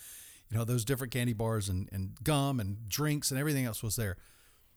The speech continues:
You know, people go in there just load up baskets full of this sh-, sugar, you know. And I was able to walk out without buying anything, but I, but I thought about it. I did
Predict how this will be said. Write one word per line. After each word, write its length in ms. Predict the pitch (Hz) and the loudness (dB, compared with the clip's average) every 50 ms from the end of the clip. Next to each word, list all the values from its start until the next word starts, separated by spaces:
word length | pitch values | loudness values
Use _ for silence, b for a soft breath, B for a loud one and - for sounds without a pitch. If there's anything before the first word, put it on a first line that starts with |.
| - | -2
You 80 | - 180 | 0 6
know, 40 | 175 | 8
people 180 | - - 208 | 8 8 8
go 180 | 165 180 170 160 | 8 6 6 6
in 60 | 147 | 6
there 100 | 135 127 | 6 4
just 240 | 113 110 113 - 120 | 4 2 0 0 0
load 340 | 113 113 123 139 147 151 139 | 0 2 4 4 4 4 4
up 260 | 120 113 110 101 98 | 2 0 -4 -4 0
baskets 540 | - 127 123 131 143 - - - 120 - - | 2 2 4 4 4 4 4 2 0 -4 -4
full 400 | - - 120 101 95 92 90 - | -2 0 0 2 2 0 -2 0
of 200 | - 120 113 101 | 0 2 2 2
this 180 | 98 117 101 - | 2 2 0 2
sh-, 160 | - - - - - - | 0 -2 -2 -4 -8 -4
sugar, 520 | - - - - 143 127 98 90 - - - - | 0 2 4 4 4 2 0 -2 -4 -6 -6 -4
you 80 | 117 107 | -2 0
know. 180 | 107 110 113 B B B B B B B B B B B B B B B - - | 0 0 -2 B B B B B B B B B B B B B B B -6 2
And 100 | 139 143 | 4 6
I 20 | |
was 100 | 147 143 | 6 6
able 160 | 180 180 156 | 6 6 6
to 60 | 131 | 4
walk 280 | 120 123 131 127 127 - | 4 4 4 4 4 2
out 120 | 151 131 | 2 2
without 200 | 120 110 101 101 | 2 0 -2 -2
buying 280 | 107 139 151 151 143 123 | 0 2 2 4 4 4
anything, 360 | 107 104 101 - 117 110 107 | 2 2 2 2 2 0 2
but 140 | 98 107 101 | 2 0 0
I, 80 | 104 101 | 0 -2
but 140 | 110 113 | -2 -2
I 80 | 101 98 | -2 -2
thought 300 | 95 - - 208 240 214 | -2 0 2 2 4 2
about 240 | 113 87 80 78 78 | 2 0 -2 -4 -6
it. 60 | 85 | -6
I 40 | 90 | -2
did 180 | 107 135 139 | 0 2 4